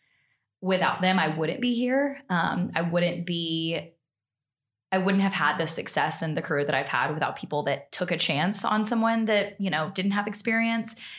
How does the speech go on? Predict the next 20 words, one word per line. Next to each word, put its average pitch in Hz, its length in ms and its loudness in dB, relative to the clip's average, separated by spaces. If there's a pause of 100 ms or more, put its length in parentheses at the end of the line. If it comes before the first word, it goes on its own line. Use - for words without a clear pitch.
(360)
and 170 440 0
that 170 280 2
didn't 175 420 2
continue 170 560 0
to, 165 180 -2
like, 151 340 0
pour 165 300 -2
into 160 260 -2
me 160 260 -2
when, 160 540 -2 (320)
you 202 80 2
know, 175 60 4
I 156 100 4
had 170 160 2
moved 175 300 2
on 156 240 2
from 196 160 2
that 196 180 2
job, 208 580 0
but 151 540 2